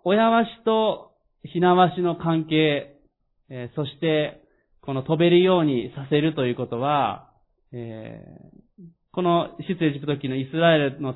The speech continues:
民と神様の関係を表しているだけではなくて、今日ここにいる私たち一人一人の関係をもある意味表しています。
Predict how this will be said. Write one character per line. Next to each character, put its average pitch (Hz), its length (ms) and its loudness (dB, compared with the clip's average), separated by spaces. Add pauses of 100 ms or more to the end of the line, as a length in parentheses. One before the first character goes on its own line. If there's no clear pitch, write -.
(120)
民 139 160 -2
と 113 460 -2 (400)
神 151 200 -2
様 131 160 -6
の 120 120 -8
関 131 240 -6
係 131 140 -2
を 127 80 0
表 135 280 0
し - 40 -20
て 139 40 -6
い 127 40 -6
る 123 60 -8
だ 143 120 -2
け 160 100 2
で 202 80 0
は 165 80 0
な 143 140 -2
く - 120 -20
て、 123 300 -4
今 - 100 -2
日 196 60 -8
こ 185 60 -12
こ 214 120 -4
に 214 80 -2
い 202 40 0
る 165 100 -2
私 277 340 -4
た 226 80 -2
ち - 120 -10
一 147 120 -10
人 208 180 -4
一 196 80 -4
人 196 220 -4
の 196 240 -4
関 190 240 -4
係 190 200 -6
を 262 120 -6
も 170 360 -4
あ 147 60 -2
る 143 80 -2
意 - 20 -2
味 123 80 -2
表 127 360 2
し - 60 -20
て 127 80 -8
い 107 60 -10
ま 104 140 -14
す。 - 40 -20